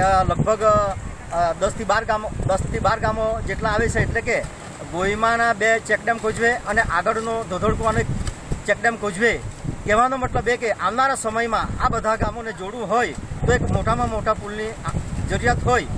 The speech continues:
તો એ બાબતે પણ આગળ અમે રજૂઆત કરી, ગોઈમા ઢીંઢોણિયા સ્મશાન પાસે મોટો પુલ બનાવવામાં આવે અને લોકોની જે જરૂરિયાત, એટલે કે આ આવન જાવન અને કામ પર જવાના હોય કે કોઈ પણ પ્રશ્ન માટે,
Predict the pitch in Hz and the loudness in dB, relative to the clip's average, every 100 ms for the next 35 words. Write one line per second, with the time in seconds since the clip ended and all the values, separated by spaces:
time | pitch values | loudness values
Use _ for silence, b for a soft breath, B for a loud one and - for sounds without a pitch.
0 | - 208 269 262 247 254 254 262 220 147 | -2 2 2 4 0 -2 -4 -2 -2 -4
1 | - 180 233 220 226 208 185 208 - 226 | -6 -2 2 2 0 -2 0 2 2 0
2 | 220 - - - 180 196 233 240 - 175 | 0 0 -2 -4 -4 0 2 2 2 2
3 | 208 233 214 - 220 226 214 226 208 180 | 2 0 0 -2 -2 0 -2 -2 -4 -2
4 | 214 226 220 214 214 220 220 240 - - | -2 0 0 2 2 2 2 0 -6 -4
5 | 196 226 208 - - 156 190 254 269 220 | 0 4 4 2 -8 -6 -2 0 2 0
6 | 139 - - - 147 160 208 233 247 254 | -4 -12 -14 -6 -2 0 -2 0 2 2
7 | 220 233 226 233 170 - - - - 185 | 0 -4 0 0 2 2 2 2 2 0
8 | 208 262 247 240 240 233 240 185 - - | 2 0 2 2 2 2 2 2 -2 -12
9 | - - 190 202 247 240 240 240 214 240 | -8 -2 -2 0 0 2 2 2 2 2
10 | 240 - 240 247 240 - 220 233 254 240 | 2 2 0 0 -2 0 0 0 -2 -2
11 | - 233 226 226 240 | 0 2 2 2 0